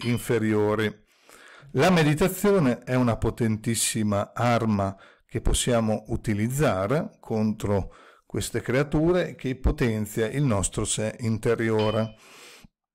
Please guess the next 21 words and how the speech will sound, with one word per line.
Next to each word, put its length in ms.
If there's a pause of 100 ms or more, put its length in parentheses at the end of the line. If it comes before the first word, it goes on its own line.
(800)
L'invocazione 880
di 120
esseri 440
quali 260
sono 220
i 60
felinoidi, 760
che 100
si 160
dice 280
che 120
siano 600
ormai 400
evoluti 460
a 60
livello 460
arcangelico 1040
e 100
che 140
possono 420
aiutare 640